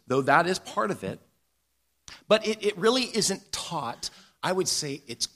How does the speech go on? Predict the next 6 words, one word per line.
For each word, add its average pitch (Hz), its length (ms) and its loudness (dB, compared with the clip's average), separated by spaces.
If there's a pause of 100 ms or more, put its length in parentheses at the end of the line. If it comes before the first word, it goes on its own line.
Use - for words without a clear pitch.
(200)
caught, - 640 -6 (640)
right? 156 380 0 (340)
The, 165 200 4
the, 151 460 0
the 135 140 0
zeitgeist, 185 1200 4